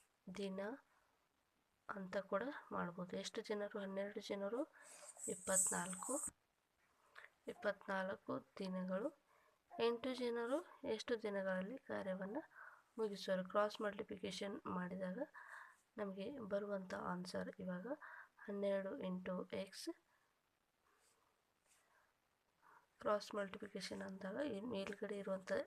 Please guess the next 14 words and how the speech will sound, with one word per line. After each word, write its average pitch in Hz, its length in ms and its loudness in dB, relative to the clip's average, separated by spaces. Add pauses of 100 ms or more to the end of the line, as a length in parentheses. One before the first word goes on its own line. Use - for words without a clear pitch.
(140)
ಜನರು 202 480 2
ಮತ್ತು 226 360 -2 (420)
ಕೆಲಸವನ್ನ 202 500 0
ಒಟ್ಟಿಗೆ 190 440 0
ಗುಣಿಸಬೇಕು. 190 760 -2 (160)
ನಂತರ 196 380 2 (600)
ಜನರು 226 480 4
ಮತ್ತು 208 480 -2 (140)
ದಿನಗಳನ್ನ 196 540 0
ಒಟ್ಟಿಗೆ 220 400 -2 (600)
ಗುಣಿಸಬೇಕು. 208 720 2
ಹನ್ನೆರಡು 196 560 2
into 190 360 0
ಇಪ್ಪತ್ನಾಲ್ಕು 190 1000 -2